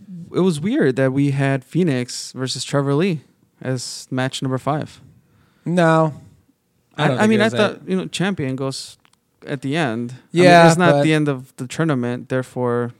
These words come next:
Speaker 1: championship close. I think that's, that was my thinking. So
Speaker 2: I
Speaker 1: I
Speaker 2: got
Speaker 1: was shocked.
Speaker 2: I, no, I, I, don't, I, I think that's a fair thinking, but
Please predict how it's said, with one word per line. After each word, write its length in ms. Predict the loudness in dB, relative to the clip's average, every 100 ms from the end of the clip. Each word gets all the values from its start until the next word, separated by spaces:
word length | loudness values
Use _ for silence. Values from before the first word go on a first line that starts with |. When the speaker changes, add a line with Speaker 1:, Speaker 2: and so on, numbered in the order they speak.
| _ _ -12
Speaker 1:
championship 500 | -6 -4 -4 -8 -8
close. 500 | -8 -8 -8 -14 -20 -10
I 120 | -6
think 420 | -6 -8 -12 -12 -8
that's, 240 | -6 -6
that 160 | -6 -6
was 140 | -6
my 140 | -8 -10
thinking. 460 | -10 -12 -12 -14 -16 -16 -16 _ 0
So 100 | 2
Speaker 2:
I 40 |
Speaker 1:
I 20 |
Speaker 2:
got 100 | 2
Speaker 1:
was 120 | 0
shocked. 300 | -4 -10 -12 _ _ -4
Speaker 2:
I, 100 | -2
no, 320 | -2 0 2
I, 120 | 2 0 0 0
I, 20 |
don't, 160 | 0
I, 320 | 0 0 0 0
I 40 |
think 200 | 0 -2
that's 160 | -6 -8
a 60 |
fair 220 | -6 -6 -6
thinking, 440 | -6 -6 -6 -6
but 280 | -4 -6